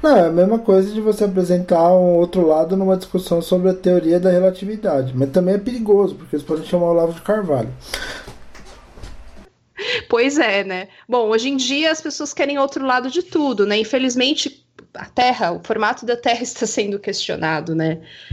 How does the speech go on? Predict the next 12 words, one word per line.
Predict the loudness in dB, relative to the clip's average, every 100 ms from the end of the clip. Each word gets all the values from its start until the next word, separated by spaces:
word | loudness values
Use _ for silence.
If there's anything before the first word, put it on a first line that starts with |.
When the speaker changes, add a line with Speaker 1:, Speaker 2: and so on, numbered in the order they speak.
| -12 -10 -2
Speaker 2:
É, | -2 0
é | 0
muito | 0 0
preocupante | 0 0 -2 -4 -2 0 -2 -2 0
isso, | 0 -4 -8
realmente. | -6 -4 -4 -6 -8 -12 -14 -20 -20 -20 -20 -20 -20 -6
Speaker 1:
Mas | 0 0
eu | 0
acho | -4
que | -8
também, | -4 0 0 0
assim, | 0 0